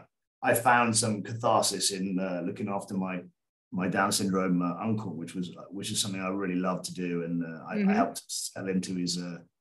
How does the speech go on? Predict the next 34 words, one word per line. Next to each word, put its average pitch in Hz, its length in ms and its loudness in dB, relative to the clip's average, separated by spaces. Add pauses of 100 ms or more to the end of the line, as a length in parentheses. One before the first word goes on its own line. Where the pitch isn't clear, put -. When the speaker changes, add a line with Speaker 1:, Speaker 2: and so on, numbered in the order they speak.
(540)
Speaker 1:
his, 95 320 0
uh, 90 100 2
daycare 113 420 4
center 104 580 6
and 90 220 2
had - 140 2
a - 20 2
lot 90 140 0
of - 80 -12
fun 101 220 -2
with 92 120 -2
that. 87 240 0
So, - 160 -2 (280)
uh, 73 160 -16
that 95 120 -2
was, 92 300 -6
that 151 120 2
was 143 140 4
a 127 60 6
kind 117 220 4
of 95 80 6
a 92 40 2
blessing 107 260 2
in 92 80 0
disguise. - 500 -4 (480)
Speaker 2:
Yeah. 240 360 8
So 190 140 2
you 196 140 8
start 208 320 4
seeing 202 280 2
another 196 240 4
side 220 320 6
of 165 120 -4
yourself. 151 640 -2